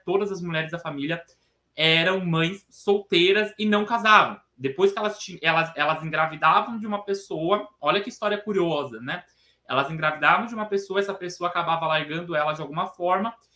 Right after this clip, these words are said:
e elas se tornavam mães solteiras e elas ficavam o resto da vida sozinha. E isso era uma ideia que apavorava essa, essa paciente, essa cliente minha, apavorava ela.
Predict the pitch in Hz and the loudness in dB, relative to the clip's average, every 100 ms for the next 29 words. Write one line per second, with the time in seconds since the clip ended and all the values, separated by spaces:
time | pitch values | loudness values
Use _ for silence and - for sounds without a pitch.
0 | _ _ - 247 233 220 214 240 - 226 | _ _ -8 -4 0 0 0 -4 -6 0
1 | 208 214 208 208 202 214 - 214 208 208 | 2 2 -2 -2 -4 -8 -4 -2 0 -2
2 | 220 214 214 - 214 220 214 202 202 202 | -4 -4 -4 -6 -6 -4 -2 -2 -2 -8
3 | 202 202 214 208 202 120 _ _ _ _ | -8 -8 -6 -4 -4 -6 _ _ _ _
4 | _ _ _ _ _ _ - 196 214 247 | _ _ _ _ _ _ -6 0 0 0
5 | - 262 233 220 196 202 214 220 - 214 | -4 -4 -2 -2 0 -2 -2 -6 0 0
6 | 214 233 190 202 202 170 156 160 156 147 | 2 2 2 0 -2 -2 -2 -4 -2 -2
7 | 147 147 147 160 160 - 151 156 160 143 | -2 -8 -10 -10 -10 -8 -10 -10 -10 -18
8 | _ 151 151 156 135 120 156 165 196 185 | _ -14 -12 -10 -8 -2 -2 0 2 2
9 | 202 180 135 95 | 2 2 0 -2